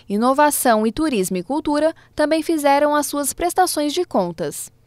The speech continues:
A Secretaria de Saúde realizou sessenta e quatro milhões dos trezentos e seis milhões equivalentes para o ano. A Secretaria de Turismo arrecadou dois vírgula oito milhões dos quatorze milhões previstos.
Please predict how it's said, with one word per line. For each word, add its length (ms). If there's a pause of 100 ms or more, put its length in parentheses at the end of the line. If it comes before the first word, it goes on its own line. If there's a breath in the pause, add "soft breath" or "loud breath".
(300)
A 120
Secretaria 640
de 100
Saúde 580
realizou 540
sessenta 400
e 80
quatro 340
milhões 560 (220 soft breath)
dos 160
trezentos 640
e 80
seis 320
milhões 540
equivalentes 680
para 220
o 80
ano. 340 (400)
A 80
Secretaria 680
de 140
Turismo 600 (200 soft breath)
arrecadou 640
dois 320
vírgula 340
oito 300
milhões 500 (180 soft breath)
dos 180
quatorze 480
milhões 400
previstos. 760